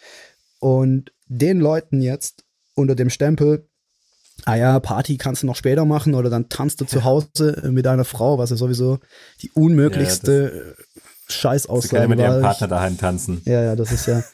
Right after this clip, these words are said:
Speaker 2: <laughs>
Speaker 1: asozial.
Speaker 2: Schlag ins Gesicht.
Speaker 1: Asozial im höchsten Grade, als ich das ge-, gelesen habe. Ja, ich bin vom Stuhl gefallen.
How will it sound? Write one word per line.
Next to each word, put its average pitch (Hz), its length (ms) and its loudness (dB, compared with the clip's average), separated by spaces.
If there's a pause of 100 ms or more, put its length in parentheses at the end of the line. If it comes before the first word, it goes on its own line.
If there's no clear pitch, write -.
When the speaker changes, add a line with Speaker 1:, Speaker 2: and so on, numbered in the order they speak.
(340)
Speaker 2:
<laughs> - 460 -14
Speaker 1:
asozial. 117 720 2
Speaker 2:
Schlag 110 260 0
ins 98 160 -4
Gesicht. 80 480 -6
Speaker 1:
Asozial 120 1120 0
im 117 160 0
höchsten 117 360 -2
Grade, 107 360 0
als 104 120 -4
ich - 60 -14
das 110 120 -8
ge-, - 240 -6
gelesen 113 400 0
habe. 113 160 -2
Ja, 110 60 -4
ich 113 120 -8
bin - 80 -8
vom 117 140 -4
Stuhl 113 200 -2
gefallen. 117 380 -4